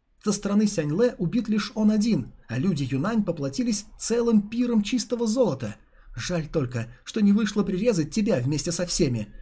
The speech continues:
Тогда бы вы на своей шкуре изведали, что значит конец династии". После этих слов Лан Цяньцю остолбенел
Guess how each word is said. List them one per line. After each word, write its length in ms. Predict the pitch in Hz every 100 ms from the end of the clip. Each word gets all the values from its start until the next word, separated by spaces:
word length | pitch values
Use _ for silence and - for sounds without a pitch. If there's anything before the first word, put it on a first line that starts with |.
| -
Тогда 240 | - 101 131
бы 120 | 127
вы 120 | 165
на 80 | 165
своей 340 | - 131 185
шкуре 400 | - - 254 202
изведали, 640 | 147 117 208 135 123 110 - -
что 220 | - 220
значит 400 | 185 190 202 - _
конец 320 | 262 208 156 135
династии". 720 | 214 180 - - 107 92 - - - _ _ _ _ _ _ _ _ -
После 340 | 220 208 - 196
этих 380 | 196 175 143
слов 440 | - 170 226 170 - -
Лан 280 | 131 208 170
Цяньцю 540 | 165 160 - 233 226
остолбенел 840 | 165 - 185 143 139 190 226 202